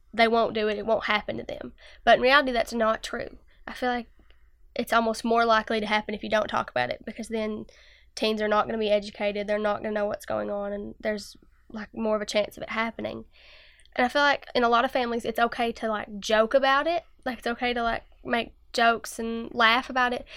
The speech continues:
But if you tried to sit down and have a serious conversation about sex, then a lot of families wouldn't do it, wouldn't talk about it.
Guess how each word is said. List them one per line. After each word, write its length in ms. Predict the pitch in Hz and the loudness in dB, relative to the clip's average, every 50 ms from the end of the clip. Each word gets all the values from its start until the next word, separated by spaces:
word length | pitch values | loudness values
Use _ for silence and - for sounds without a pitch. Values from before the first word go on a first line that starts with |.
| - - - | -12 -6 -4
But 80 | 247 | -4
if 80 | 247 - | -2 -2
you 60 | 254 | -2
tried 240 | 240 - 226 233 220 | 0 0 0 0 0
to 60 | 226 | -2
sit 200 | - - 226 - | -6 -6 -6 -2
down 160 | - 226 220 220 | -2 0 0 0
and 80 | 220 | -2
have 140 | 214 220 208 | -2 -4 -4
a 60 | 214 | -4
serious 440 | 208 - - 226 220 226 220 220 220 | -6 -6 -4 -2 -2 0 -2 -2 -4
conversation 920 | - - 214 208 208 208 208 - - 208 202 208 - - 220 208 202 208 202 - - _ - - - _ _ - | -4 -2 -2 -2 -2 -2 -6 -4 -4 -2 -2 -2 -4 -6 -6 -6 -8 -8 -10 -14 -18 _ -20 -20 -20 _ _ -4
about 320 | 220 196 208 202 - - | 0 0 0 0 0 -2
sex, 380 | - - 208 202 214 - - - | -2 -2 -2 0 -2 -4 -6 -10
then 400 | - - 202 202 202 208 214 - - - | -4 -2 -2 0 -2 -2 -8 -8 -8 -4
a 40 | 220 | -2
lot 200 | 214 202 202 208 | -2 -2 -2 -4
of 60 | 208 - | -6 -6
families 420 | 214 208 208 208 214 220 208 - | -4 -4 -4 -4 -6 -8 -6 -6
wouldn't 260 | 214 202 - 214 214 | -6 -4 -4 -4 -6
do 180 | 214 214 233 262 | -4 -2 -2 -2
it, 180 | 269 - - | -2 -2 -4
wouldn't 240 | - 208 208 214 208 | -6 -8 -8 -8 -8
talk 220 | - 208 208 - - | -10 -10 -10 -10 -14
about 280 | - 220 214 220 220 | -16 -16 -16 -16 -16
it. 100 | 233 240 | -18 -20